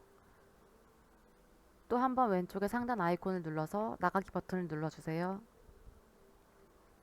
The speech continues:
그럼 이렇게 관리자 페이지로 들어왔는데요.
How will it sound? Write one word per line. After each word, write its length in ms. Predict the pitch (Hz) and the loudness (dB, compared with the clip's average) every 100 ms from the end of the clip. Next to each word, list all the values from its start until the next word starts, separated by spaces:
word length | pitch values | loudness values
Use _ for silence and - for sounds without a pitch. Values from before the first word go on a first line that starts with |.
| - - - - - | -20 -20 -20 -14 0
그럼 180 | 190 180 | 2 4
이렇게 220 | 160 185 | 0 -2
관리자 320 | - 180 185 | 2 2 4
페이지로 400 | 233 233 214 202 | 2 2 2 2
들어왔는데요. 800 | 190 180 160 151 156 151 190 190 | 2 2 2 2 0 2 4 2